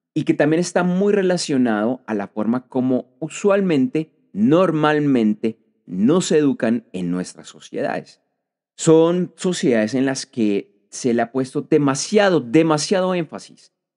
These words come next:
a la importancia de nuestra mente. Y no te estoy diciendo que la mente no sea importante. ¡Claro que lo es!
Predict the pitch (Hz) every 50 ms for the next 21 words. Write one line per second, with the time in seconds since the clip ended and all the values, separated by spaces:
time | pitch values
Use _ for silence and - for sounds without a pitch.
0 | _ _ _ _ _ - - 113 107 104 107 - 110 110 - 110 101 101 95 -
1 | 120 110 123 131 127 123 110 - - 92 87 95 104 107 107 95 - _ _ _
2 | _ _ _ _ _ _ _ _ _ _ _ _ _ - 101 98 95 87 87 82
3 | - 90 92 98 98 - - - - 117 104 104 117 90 101 - 98 85 82 82
4 | 80 80 - 92 87 95 90 - 82 90 - 87 82 - - 113 147 143 - 90
5 | - _ _ _ _ _ _ _ - - 156 185 214 240 262 277 285 277 269 226
6 | - - 143 120 120 120 131 151 - 117 90 - - - _